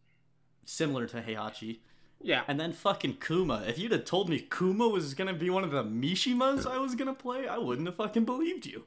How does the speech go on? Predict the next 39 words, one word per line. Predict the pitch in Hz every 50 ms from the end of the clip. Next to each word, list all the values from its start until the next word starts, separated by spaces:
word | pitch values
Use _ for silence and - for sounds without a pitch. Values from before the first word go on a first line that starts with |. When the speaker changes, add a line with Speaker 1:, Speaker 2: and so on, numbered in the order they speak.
| _ _ -
Speaker 2:
<laughs> | 196 208 214 214 202 196 190
Right? | 156 135 131 131 131 131 165 196 214 - 269 269 - - - - _ _ _ _ _ _ - - -
Speaker 1:
I-, | 220 233 233
if | 220 - -
you'd | 240 294
have | - 359 -
told | - - 180 175 165 156 135
me, | 139 139 127 113 104 113 - _ _ _ _ _ _ _ _ _ _ _ _ _ -
like, | - 139 135 117 - - -
four | - - - - 180 180 175 170
years | 165 151 147 143 131 117
ago | 113 - 120 107 101
when | 107 117 120 131
we | 139 143
were | 143
getting, | 131 123 143 143 113 131
like, | 127 123 120 117 -
season | - - 143 139 127 135 131
four | 120 - - 127 123 127 131 131
of | - - 127
Tekken | - - 135 120 - 120 113
seven, | - - 117 113 107 117 123 135 131 - - _ _ _ _ _ _ _ _ _ _ _ _ _ _ _ _ -
that | - 151 127 113 - -
Heihachi | - 143 139 127 - 117 113 120 123 - - 139 139 139 135 135 - - _ -
was | - 123 113 -
just | - 131 123 - -
gonna | - 127 123
be | 117 123 120 117 -
Kuma | - - - 135 135 131 139 139 135 135 - -
and | 127 120 120
then | 120
a | 117 110
skinny | - - - - - - - 139 131 135 131
woman | 120 110 104 110 117 120 135 139 147 143 - - -
in | - 156 135
Tekken | 117 - 180 160 - 165 151 135
eight. | 127 139 165 170 - - -
Speaker 2:
Yeah, | - 202 185 175 165 151 139 131
right? | 143 143 147 156 175 185